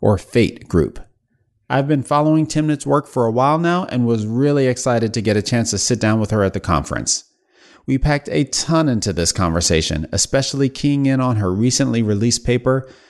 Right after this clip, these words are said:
Using Deep Learning and Google Street View to Estimate the Demographic Makeup of the U S.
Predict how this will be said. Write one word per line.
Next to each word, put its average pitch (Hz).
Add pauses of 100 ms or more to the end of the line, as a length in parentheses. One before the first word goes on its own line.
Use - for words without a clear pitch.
(120)
Using 135
Deep 131
Learning 135
and 98
Google 123
Street 143
View 156
to -
Estimate 139
the 90
Demographic 117
Makeup 117
of 92
the 95
U 92
S. -